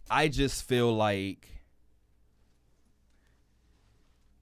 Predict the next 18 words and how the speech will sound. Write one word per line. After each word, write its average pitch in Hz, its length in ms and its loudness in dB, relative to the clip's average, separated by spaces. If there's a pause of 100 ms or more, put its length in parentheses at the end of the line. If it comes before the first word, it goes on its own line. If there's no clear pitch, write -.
(100)
the 117 160 2
bully 139 440 4
ball 104 680 -2
and 110 300 -6
the, 98 340 -10
the 107 80 -8
strength 123 560 -6
and 104 100 -2
the 98 60 -4
power 113 440 2
from 104 160 -6
Connecticut 101 580 -6 (140)
may, 104 600 -4 (420)
may 110 300 -4
eventually 135 560 -6
be 170 180 -10
an 175 80 -8
issue. 294 380 -6